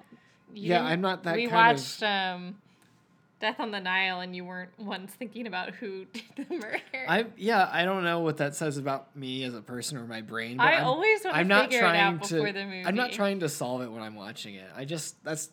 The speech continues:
Speaker 2: just not how my brain works when I watch a
Speaker 1: But
Speaker 2: movie.
Speaker 1: I did not. I didn't even get close. I had guesses.
Speaker 2: I, I had a couple thoughts on, like, the rat,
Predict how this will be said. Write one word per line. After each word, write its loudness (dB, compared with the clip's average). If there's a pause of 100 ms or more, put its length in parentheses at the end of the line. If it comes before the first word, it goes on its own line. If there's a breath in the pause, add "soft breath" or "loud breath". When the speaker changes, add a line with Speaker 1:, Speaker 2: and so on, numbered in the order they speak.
Speaker 2:
just -10
not -8
how -4
my 0
brain -6
works -12
when -6
I -8
watch 2
a -6
Speaker 1:
But -10
Speaker 2:
movie. -12
Speaker 1:
I 2
did -4
not. 0
I -6
didn't -6
even -8
get -6
close. -4
I 0
had -4
guesses. 0
Speaker 2:
I, 0 (100)
I -8
had -2
a -4
couple -2
thoughts 0
on, -4
like, -2
the -2
rat, -4